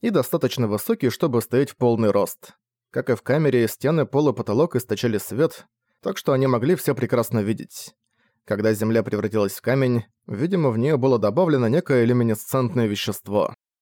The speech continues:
«Он должен вывести нас отсюда, верно?» скептически спросил Страйдер. Идя впереди, Рен резко ответила, что все будет нормально.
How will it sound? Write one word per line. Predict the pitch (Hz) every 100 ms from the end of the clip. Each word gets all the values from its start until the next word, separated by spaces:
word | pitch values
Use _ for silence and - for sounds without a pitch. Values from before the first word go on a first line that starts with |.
| _ _ _ _
«Он | - 110 147
должен | 127 147 139 147
вывести | 123 156 180 127
нас | 131 117
отсюда, | 123 - 127 110
верно?» | 127 185 127 85 - _ _ _ _
скептически | - - 110 - - 110 -
спросил | 139 - 208 120 104
Страйдер. | - 135 110 87 85 - _ _ _ _ _ -
Идя | 117 202
впереди, | 214 151 127 185 135
Рен | 147 175
резко | 143 - 113
ответила, | 101 196 - 120
что | - 110
все | - 143
будет | 123 -
нормально. | 123 110 113 95 65 -